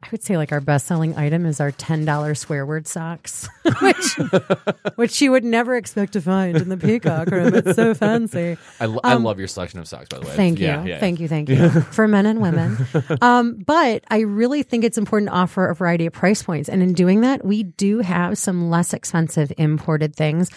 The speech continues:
Speaker 1: We also have a lot of domestic-made or Canadian-made product. Um, and I think that it's important to give consumers choices.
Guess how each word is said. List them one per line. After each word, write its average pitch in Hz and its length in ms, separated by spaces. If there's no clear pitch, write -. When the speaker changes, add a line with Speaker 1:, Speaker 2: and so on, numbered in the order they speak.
Speaker 1:
We 214 140
also 330 320
have 202 240
a 196 60
lot 170 380
of 165 300
domestic-made 170 800
or 170 80
Canadian-made 170 760
product. - 600
Um, 170 200
and 202 100
I 190 60
think 254 300
that 220 100
it's 196 120
important 185 380
to 170 160
give 175 160
consumers 147 560
choices. - 600